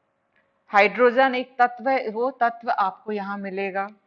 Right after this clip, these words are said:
ऑक्सीजन भी आपको अभी आवर्त सारणी में कहीं ना कहीं मिलेगा। तो इस प्रकार ये एच, इसको ऐसे पढ़ते हैं एच टू ओ।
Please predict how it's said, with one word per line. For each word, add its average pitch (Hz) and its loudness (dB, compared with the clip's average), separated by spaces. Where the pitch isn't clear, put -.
ऑक्सीजन 269 2
भी 254 -4
आपको 208 0
अभी 220 -6
आवर्त 208 -2
सारणी 214 -4
में 220 -8
कहीं 196 -8
ना 196 -6
कहीं 208 -8
मिलेगा। 185 0
तो 262 -2
इस 320 -2
प्रकार 269 4
ये 247 -4
एच, - 8
इसको 247 -4
ऐसे 233 2
पढ़ते 233 2
हैं 233 -8
एच 262 4
टू 240 -10
ओ। 175 -6